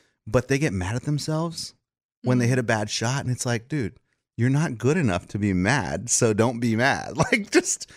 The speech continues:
Speaker 1: have fun. And he had fun. And it was really cool. Like, we played, we played eighteen holes.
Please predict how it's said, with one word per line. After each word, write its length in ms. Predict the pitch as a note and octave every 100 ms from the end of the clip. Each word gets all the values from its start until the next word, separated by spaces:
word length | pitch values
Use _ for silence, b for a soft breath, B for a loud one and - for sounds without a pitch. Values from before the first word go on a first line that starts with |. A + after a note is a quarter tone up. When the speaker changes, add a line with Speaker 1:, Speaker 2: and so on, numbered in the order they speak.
| B
Speaker 1:
have 240 | A3 C#4
fun. 400 | - A#3+ B3+ B2 - B B
And 140 | E3+ F3+
he 220 | E3 G#3+
had 240 | G3+ G3+
fun. 400 | - A#3 - G#2 - _ -
And 120 | F3
it 40 |
was 160 | A3 F#3
really 240 | G3 A3
cool. 340 | - G#3 A3 A#2+
Like, 220 | G#2+ B2+
we 100 | C#3+
played, 440 | - E3 E3+ D#3
we 80 | -
played 320 | A2+ C3 C#3 B2+
eighteen 440 | B2 C#3 D3 D3+
holes. 560 | D#3 A#2+ B2+ C3+ D3+